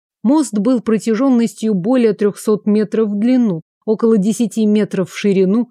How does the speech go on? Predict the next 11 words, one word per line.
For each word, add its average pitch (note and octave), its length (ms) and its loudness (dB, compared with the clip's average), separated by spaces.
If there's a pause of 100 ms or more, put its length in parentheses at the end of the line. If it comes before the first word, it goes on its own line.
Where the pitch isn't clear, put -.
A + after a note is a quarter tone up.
(160)
стоящий G#3+ 640 0
на G3 160 2
мощных G3+ 560 -2 (100)
арках, G#3+ 500 -4 (260)
под - 140 -2
которыми G#3+ 480 2
мог G#3+ 440 0
свободно G#3 680 0
пройти G#3 500 0
некрупный G#3 560 0
корабль. F#3+ 520 -2